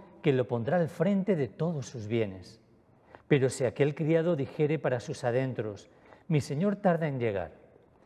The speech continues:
y empieza a pegarles a los criados y criadas, a comer y beber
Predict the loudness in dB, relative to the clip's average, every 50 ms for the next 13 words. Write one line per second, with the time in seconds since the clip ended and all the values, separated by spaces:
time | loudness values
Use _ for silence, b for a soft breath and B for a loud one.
0 | b b b 0 2 2 2 2 2 0 0 0 0 -2 -4 -4 -4 -2 -2 0
1 | 0 0 0 0 0 -2 -2 -2 -2 -2 -2 -2 -2 -4 -6 -6 -6 -8 -10 -10
2 | -6 -4 -4 -2 -2 -2 -2 -2 -4 -4 -8 -10 -8 -6 -4 0 2 2 2 2
3 | 0 -4 -6 -8 -14 -20 -20 -20 B B B B B B B B B 0 0 2
4 | 2 0 0 0 0 0 0 0 0 0 0 2 2 2 2 2 0 -2 -4 -6